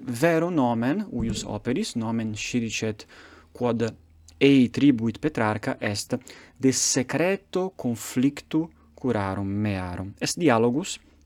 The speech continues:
quasi soliloquium omne, sed est quasi, eh, conflictus, eh, internus qui erat in ipso animo Petrarce.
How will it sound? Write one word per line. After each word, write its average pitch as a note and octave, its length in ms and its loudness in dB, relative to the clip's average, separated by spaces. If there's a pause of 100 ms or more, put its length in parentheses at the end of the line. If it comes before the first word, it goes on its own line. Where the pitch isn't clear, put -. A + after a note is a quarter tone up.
(560)
quasi A2+ 280 0
soliloquium G#2+ 840 -2
omne, A2 320 0 (540)
sed B2+ 220 -4
est B2+ 280 0
quasi, A#2+ 480 -2 (540)
eh, A2 180 -8
conflictus, B2 920 0
eh, G#2+ 640 -2 (240)
internus A#2 840 2 (1160)
qui A#2+ 260 2
erat A2+ 440 0
in A#2+ 140 2
ipso A2+ 320 -4
animo G#2+ 360 -2
Petrarce. G2+ 680 -8